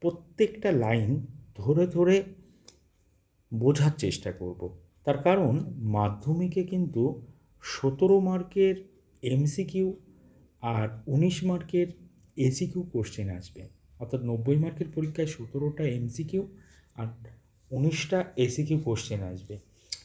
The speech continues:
আর এই এমসিকিউ, এসিকিউ কোশ্চেন কিন্তু আমাদের প্রত্যেকটা লাইন থেকে আসতে পারে। তাই জন্য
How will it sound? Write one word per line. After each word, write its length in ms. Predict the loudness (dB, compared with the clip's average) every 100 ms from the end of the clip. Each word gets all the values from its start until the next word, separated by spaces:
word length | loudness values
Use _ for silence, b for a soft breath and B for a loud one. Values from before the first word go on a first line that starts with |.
| B
আর 120 | -2
এই 160 | 0 -2 -2
এমসিকিউ, 600 | -2 0 -2 -2 2 4
এসিকিউ 400 | 4 2 -2 -4
কোশ্চেন 460 | -2 -4 -2 -4 0
কিন্তু 520 | 0 2 0 0 -6 B B B B -2
আমাদের 400 | 2 6 6 4 0 B B B _ -6
প্রত্যেকটা 1300 | -6 -6 -20 -20 _ _ _ 6 6 6 2 2 4
লাইন 580 | 4 4 2 2 -2 -6 -18 0
থেকে 300 | 0 4 6
আসতে 360 | 6 2 -4 -6
পারে। 280 | -6 -8 -16 -20 b b b b -2
তাই 180 | 2 4
জন্য 480 | 4 4 2 -2